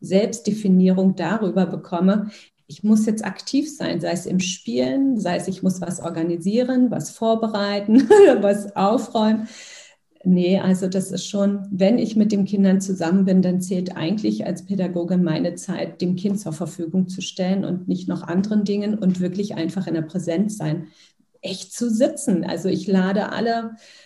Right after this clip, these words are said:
Pädagogen, Erzieherinnen, Lehrkräfte dazu ein, kommt einfach mal in die innere Ruhe.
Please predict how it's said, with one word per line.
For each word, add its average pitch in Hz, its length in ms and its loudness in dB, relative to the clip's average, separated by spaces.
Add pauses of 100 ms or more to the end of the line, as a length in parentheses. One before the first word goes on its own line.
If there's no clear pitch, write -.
(180)
Pädagogen, 208 540 2
Erzieherinnen, 220 680 2
Lehrkräfte 196 600 0
dazu 185 360 -2
ein, 185 300 -4
kommt 220 320 -2
einfach 220 420 -6
mal 240 300 -2
in 208 160 0
die - 120 -2
innere 214 380 4
Ruhe. 214 580 -4